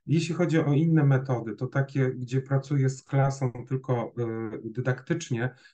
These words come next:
to takie lekcje podsumowujące, kiedy jest tylko refleksja, kiedy jest właśnie tylko świętowanie w takim, takiej postaci, że,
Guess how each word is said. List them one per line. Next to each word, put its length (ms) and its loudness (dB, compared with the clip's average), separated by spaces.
to 120 -2
takie 340 0
lekcje 320 2
podsumowujące, 1120 2
kiedy 200 -4
jest 220 0
tylko 280 0
refleksja, 800 -4
kiedy 220 2
jest 140 4
właśnie 280 0
tylko 340 -2
świętowanie 880 2
w 60 -10
takim, 480 -2
takiej 260 -2
postaci, 520 -2
że, 280 0